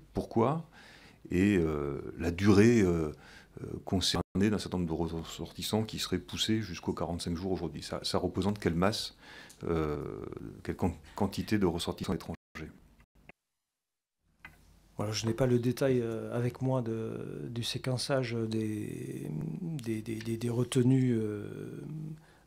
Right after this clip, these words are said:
Speaker 2: pendant la phase de rétention administrative. Nous avons tous les chiffres, on va vous les, on va vous les communiquer.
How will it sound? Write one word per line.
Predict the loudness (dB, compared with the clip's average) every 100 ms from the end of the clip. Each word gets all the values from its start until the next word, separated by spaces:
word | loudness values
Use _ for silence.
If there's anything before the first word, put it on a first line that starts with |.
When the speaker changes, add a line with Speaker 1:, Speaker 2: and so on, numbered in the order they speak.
| _
Speaker 2:
pendant | -2 2 2
la | 2
phase | 0 0
de |
rétention | -2 0 2
administrative. | 0 -2 _ -4 2 4
Nous | 8
avons | 8 8
tous | 8
les | 6
chiffres, | 6 0 0
on | 0
va | 0
vous | 0
les, | 0 0 -4 -12 -12 -4
on |
va | -4 -2
vous | 2
les | 6 6
communiquer. | 8 8 8 8 6 2